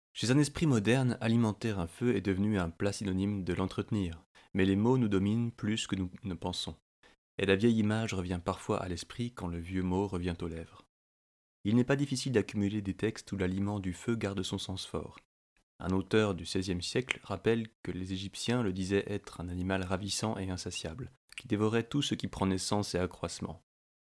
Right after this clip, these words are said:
Et enfin, soi-même, après qu'il s'en est bien peu égorgé, quand il n'a plus de quoi se repaître et nourrir. Parce que, ayant chaleur et mouvement, il ne peut se passer de nourriture et d'air pour y respirer. Wijner développe tout son livre en suivant cette inspiration.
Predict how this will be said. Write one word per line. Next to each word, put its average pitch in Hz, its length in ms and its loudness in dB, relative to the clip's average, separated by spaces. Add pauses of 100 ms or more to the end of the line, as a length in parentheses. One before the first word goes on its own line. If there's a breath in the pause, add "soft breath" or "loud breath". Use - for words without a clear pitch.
(200)
Et - 80 0
enfin, 107 320 2
soi-même, 107 500 0 (360 loud breath)
après - 320 -2
qu'il - 180 -6
s'en 92 180 -2
est 90 80 -2
bien 92 200 -2
peu 98 280 -2
égorgé, 90 540 -4 (640)
quand 92 200 0
il 98 60 0
n'a 95 120 2
plus 107 140 -6
de 98 80 0
quoi 95 200 0
se - 120 -4
repaître 90 400 -4
et 95 40 -2
nourrir. 90 440 -6 (680)
Parce - 180 -2
que, 110 100 0
ayant 107 300 0
chaleur 107 400 2
et 92 60 0
mouvement, 98 500 -6 (400)
il 98 140 2
ne 98 80 2
peut 117 260 0
se - 140 -6
passer 104 480 -4 (320)
de 92 60 -4
nourriture 95 540 -4
et 90 40 0
d'air 92 240 0
pour 101 120 0
y 87 60 -2
respirer. 90 520 -10 (1900 loud breath)
Wijner 120 640 6
développe 101 420 2
tout 113 120 -4
son 98 180 -2
livre 104 300 0
en 85 80 0
suivant 101 460 0
cette - 260 -4
inspiration. 87 540 -8